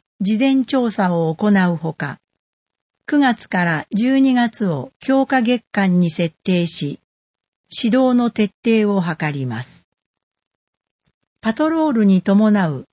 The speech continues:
現地立ち入りにご理解とご協力をお願いします。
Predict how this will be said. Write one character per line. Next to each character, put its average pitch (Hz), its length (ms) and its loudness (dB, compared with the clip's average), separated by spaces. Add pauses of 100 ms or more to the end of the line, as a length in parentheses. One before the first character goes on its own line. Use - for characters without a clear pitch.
(140)
現 269 300 2
地 196 160 -4
立 185 180 0
ち 240 260 0
入 214 40 0
り 208 160 2
に 196 260 2 (540)
ご 220 140 2
理 269 120 2
解 196 300 0
と 151 320 -6 (240)
ご 196 160 0
協 269 280 2
力 233 380 0
を 208 80 4
お 185 100 2
願 160 360 0
い 143 60 -6
し - 180 -8
ま 123 180 -6
す。 - 260 -20